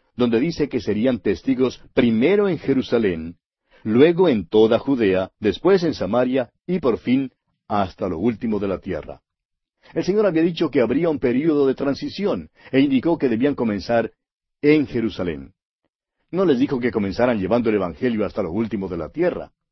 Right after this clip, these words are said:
Ahora el reino se ofrece nuevamente a Israel.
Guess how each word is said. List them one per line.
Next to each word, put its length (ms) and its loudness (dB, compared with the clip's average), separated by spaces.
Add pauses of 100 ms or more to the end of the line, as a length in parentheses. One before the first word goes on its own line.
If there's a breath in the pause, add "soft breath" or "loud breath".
(760 loud breath)
Ahora 180 2
el 100 2
reino 360 2
se 140 -6
ofrece 440 -2
nuevamente 760 -2
a 40 -2
Israel. 540 -6